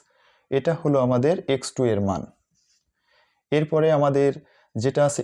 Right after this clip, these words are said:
এইট, এটা হলো আমাদের ওয়াই টু এর মান। এখন আমরা এই মানগুলো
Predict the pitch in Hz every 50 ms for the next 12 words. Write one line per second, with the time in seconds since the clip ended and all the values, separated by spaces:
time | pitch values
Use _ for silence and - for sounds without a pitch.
0 | - - - 143 143 143 156 151 151 - - - - _ _ _ _ _ _ _
1 | _ _ _ _ _ _ _ _ _ _ _ _ _ _ _ _ - 131 127 -
2 | 135 131 143 135 135 123 123 123 123 143 175 196 - - 123 120 117 110 104 -
3 | 113 107 101 101 98 98 92 92 80 - - - _ _ _ _ _ _ _ _
4 | _ _ _ _ _ _ _ _ _ _ _ _ _ - 143 143 143 - 185 185
5 | 156 135 127 131 139 135 - - 143 147 135 123 123 123 127 151 175 180 160 147
6 | 127 120